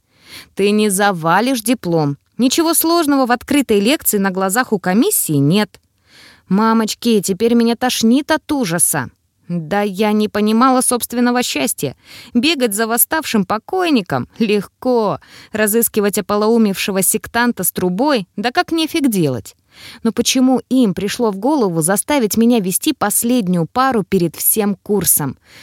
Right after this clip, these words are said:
Да лучше бы я вечно была студенткой. Так, стоп, перебор. Я не настолько волнуюсь. Всё будет нормально. Три важных дела, потом две недели подготовки к свадьбе,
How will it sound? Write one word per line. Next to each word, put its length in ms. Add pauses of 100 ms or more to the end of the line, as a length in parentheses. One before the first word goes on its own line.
(120)
Да 160
лучше 280
бы 140
я 140
вечно 440
была 260
студенткой. 800 (400)
Так, 320 (140)
стоп, 440 (220)
перебор. 580 (380)
Я 340
не 180
настолько 760
волнуюсь. 720 (760)
Всё 380
будет 380
нормально. 680 (180)
Три 220
важных 460
дела, 380 (220)
потом 380
две 200
недели 360
подготовки 640
к 60
свадьбе, 600